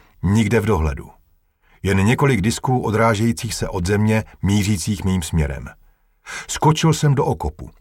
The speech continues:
přetáhl přes sebe Huffovo torzo a držel ho na sobě jako ochranu. Exploze. Záplava kamení a hlíny. Další exploze. Hufovo tělo bylo najednou pryč.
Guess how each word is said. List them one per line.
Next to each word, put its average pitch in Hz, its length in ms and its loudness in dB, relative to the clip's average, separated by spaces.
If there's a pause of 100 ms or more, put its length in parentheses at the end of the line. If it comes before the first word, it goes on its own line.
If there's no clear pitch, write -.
(260)
přetáhl 120 480 2
přes - 240 -2
sebe 107 240 0
Huffovo 95 400 -2
torzo 98 400 0 (480)
a 87 140 0
držel 110 380 2
ho 98 100 2
na 98 100 2
sobě 101 300 -2
jako 95 240 -2
ochranu. 71 460 -4 (760)
Exploze. 73 540 -4 (440)
Záplava 110 600 2
kamení 107 480 2
a - 80 -4
hlíny. 76 460 -2 (200)
Další 107 440 0
exploze. 80 520 -6 (1160)
Hufovo 117 500 4
tělo 147 240 2
bylo 104 220 4
najednou 113 380 2
pryč. 101 440 -4